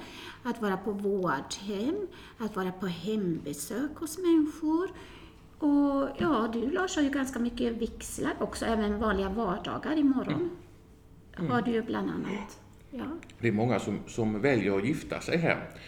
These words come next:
Speaker 2: Eh, dels för att, eh, eh, det finns en möjlighet att, eh, ta ut svängarna lite extra när man gifter sig. Vi är inte nödvändigtvis i,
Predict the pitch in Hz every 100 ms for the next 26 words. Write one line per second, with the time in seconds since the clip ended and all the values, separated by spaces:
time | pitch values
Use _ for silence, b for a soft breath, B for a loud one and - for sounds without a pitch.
0 | B B - 107 - 92 117 113 101 -
1 | 139 160 - 165 165 160 - - - 131
2 | 135 135 131 127 123 - 117 127 127 120
3 | 117 117 120 123 110 98 90 92 90 101
4 | 92 90 123 120 - - 104 120 95 87
5 | 92 95 110 - - 73 85 92 95 104
6 | - - - 92 95 - B B B 101
7 | 104 101 - - 95 90 - - - -
8 | 120 123 104 117 123 113 95 92 - 98
9 | 95 - -